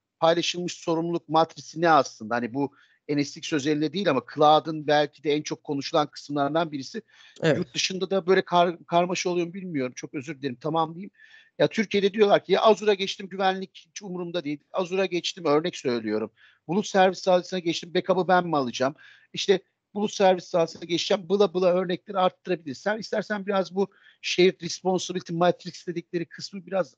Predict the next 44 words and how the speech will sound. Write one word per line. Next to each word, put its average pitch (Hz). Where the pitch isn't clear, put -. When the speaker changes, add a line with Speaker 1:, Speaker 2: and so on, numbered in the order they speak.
Speaker 1:
aç 208
bize. 160
Ve 190
hani 180
burada 185
Önder 185
eklemek 165
istediği 156
bir 190
şey 165
olursa 120
da 220
oradan 165
devam 147
edelim. -
Çok -
önemli 139
bir 117
kavram 104
çünkü. -
Speaker 2:
Tabii 202
aslında 208
tabii 190
zamanımızı 180
çok 175
aşmamak 156
için 185
biraz 156
kısa -
Speaker 1:
Aha. 160
Speaker 2:
tutayım 190
ama 170
çok -
çok 143
önemli. 123
Bence 156
en 147
önemli 143
konulardan 143
bir 151
tanesi 120
yani 117
benim 127
perspektifimden. 123